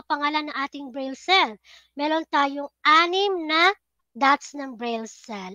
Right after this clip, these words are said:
Ano-ano po yun? Sige nga, simulan nyo sa bilang one or bilang isa. I-type sa ating comment section ang inyong sagot. Ano-ano ang mga pangalan ng ating mga dots sa braille cell?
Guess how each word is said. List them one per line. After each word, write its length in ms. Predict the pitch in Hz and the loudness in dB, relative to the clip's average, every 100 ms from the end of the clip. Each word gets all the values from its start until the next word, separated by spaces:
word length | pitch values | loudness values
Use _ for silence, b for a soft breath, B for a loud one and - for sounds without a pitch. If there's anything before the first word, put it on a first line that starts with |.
| 262 | -6
Ano-ano 360 | 294 330 349 - | -2 0 -2 -4
po 160 | 339 | -6
yun? 400 | 330 294 202 185 170 _ _ _ _ _ _ _ _ | -4 -6 -8 -14 _ _ _ _ _ _ _ _ _
Sige 380 | - 226 220 226 | -20 -14 -12 -4
nga, 100 | 269 | -2
simulan 400 | 349 359 370 370 | -2 -2 -2 -2
nyo 140 | 339 349 | -4 -4
sa 160 | 339 | -6
bilang 400 | 247 294 311 311 - _ _ _ | -6 -4 -2 -4 -8 _ _ _
one 400 | 202 240 285 330 | -4 2 4 2
or 100 | 254 | -4
bilang 380 | 240 254 262 262 - | -12 -8 -8 -8 -14
isa. 340 | 247 - 220 180 165 _ _ _ _ _ _ _ _ _ _ _ _ _ _ _ _ _ _ _ _ _ _ | -20 -14 -12 -12 -16 _ _ _ _ _ _ _ _ _ _ _ _ _ _ _ _ _ _ _ _ _ _
I-type 320 | 269 311 320 | -2 0 0
sa 160 | 349 302 | -2 -4
ating 160 | 320 | -6
comment 260 | 311 294 294 | -8 -8 -8
section 380 | - 285 - 320 | -10 -12 -6 -8
ang 80 | 262 | -8
inyong 240 | 262 254 | -10 -10
sagot. 340 | - 220 247 381 b b b - | -12 -4 -2 -2 b b b -2
Ano-ano 480 | 277 285 302 302 302 | -2 -2 -4 -2 -4
ang 100 | 294 | -4
mga 200 | 277 277 | -6 -6
pangalan 680 | - 262 262 269 311 349 277 | -6 -6 -4 -4 0 0 0
ng 120 | 247 233 | -10 -8
ating 320 | 240 - 247 | -10 -10 -12
mga 240 | 233 226 | -12 -12
dots 320 | 208 233 - 247 | -8 -8 -8 -16
sa 80 | |
braille 340 | 208 208 202 202 | -14 -12 -12 -12
cell? 640 | - 202 208 247 208 180 | -18 -12 -6 -6 -6 -14